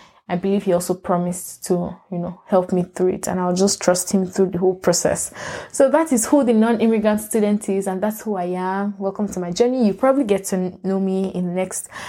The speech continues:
I'll try to, um, talk more about myself in the next episode. And like I said, there's, there's still, there's, trust me, there's still, there's still so much we can talk about in the long run. So some episodes to expect.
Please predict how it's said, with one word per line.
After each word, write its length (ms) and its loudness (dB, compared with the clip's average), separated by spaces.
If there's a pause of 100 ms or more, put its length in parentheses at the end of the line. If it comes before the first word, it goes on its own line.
(220)
I'll 120 2
try 220 4
to, 420 -2
um, 300 -6
talk 220 -4
more 100 0
about 180 2
myself 300 -2
in 80 -6
the 60 -6
next 260 -8
episode. 420 -8
And 120 -6
like 180 -6
I 40 -2
said, 580 -2 (180)
there's, 440 -2
there's 200 -2
still, 240 2 (180)
there's, 280 2
trust 240 0
me, 80 0
there's 220 -4
still, 540 -2 (640)
there's 180 2
still 300 4
so 220 4
much 240 -2
we 80 0
can 180 -4
talk 160 -4
about 460 -2
in 340 -4
the 80 -6
long 240 -4
run. 220 -6
So 240 2
some 240 -2
episodes 560 0
to 120 -4
expect. 640 0